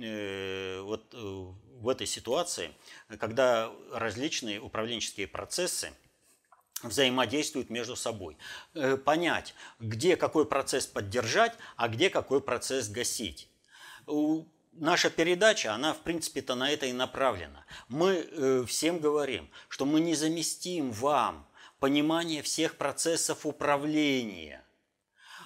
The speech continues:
что вы должны сами стать концептуально властными, изучить теорию, изучить концепцию общественной безопасности, достаточно общей теории управления, чтобы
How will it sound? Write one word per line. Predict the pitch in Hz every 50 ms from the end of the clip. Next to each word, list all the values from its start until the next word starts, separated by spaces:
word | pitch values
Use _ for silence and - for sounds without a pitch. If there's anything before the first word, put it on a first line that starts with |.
| - - 123 127 120
что | - - 160 160
вы | 143 131 180 196 202 180
должны | 131 151 160 156 135 165 170
сами | 156 - - - 165 170 170 175 165 165 156 147 131 127
стать | - - - 165 165 165 160 -
концептуально | 147 143 135 - 156 147 - - 156 151 165 165 156 160 156
властными, | 143 156 151 151 151 151 143 127 107 - - 98 87 87 82 - - - -
изучить | - 127 113 165 156 - - 185 - -
теорию, | - - 175 175 190 185 180 180 185 180 175 175 165 151 123 107 95 80 78 - - - - - - -
изучить | 131 135 165 160 - 196 170 -
концепцию | 165 165 160 - 185 165 - - 165
общественной | 160 - - 170 - 170 170 165
безопасности, | 160 151 139 165 151 - 175 185 175 - 160 135 -
достаточно | 147 143 - - 170 - - -
общей | 156 151 - -
теории | 151 147 143 147
управления, | 143 - 139 135 147 175 185 185 160
чтобы | - - - 160 156 147 151 143